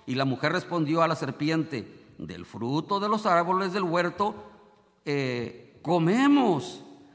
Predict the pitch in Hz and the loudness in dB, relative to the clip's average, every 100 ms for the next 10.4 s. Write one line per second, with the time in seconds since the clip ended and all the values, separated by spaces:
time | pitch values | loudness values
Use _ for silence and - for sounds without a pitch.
0 | - 139 180 190 165 196 170 202 277 330 | -4 2 8 8 8 4 4 6 8 8
1 | 311 254 202 208 247 208 - 170 - 202 | 8 6 8 10 10 6 2 -2 4 6
2 | 196 - - 170 160 226 233 180 147 190 | 6 4 0 0 2 2 2 0 2 2
3 | 214 190 202 185 175 185 240 285 - - | 2 0 0 0 2 6 6 6 -2 -12
4 | - - - 175 262 269 240 262 254 208 | -18 -8 4 6 6 6 8 8 6 6
5 | 226 311 302 196 - - - 165 208 190 | 10 10 10 2 -4 -14 -4 0 2 0
6 | - 185 240 247 247 247 247 233 226 208 | 0 2 2 4 4 2 2 2 4 4
7 | 208 208 185 - - 170 180 190 135 98 | 6 4 2 -2 -2 -2 0 0 -2 -6
8 | - - - _ _ - _ _ - 160 | -18 -20 -20 _ _ -20 _ _ 0 2
9 | 160 156 151 156 170 170 156 151 151 147 | 2 0 2 4 4 6 6 6 2 0
10 | 131 113 - - | -4 -8 -14 -16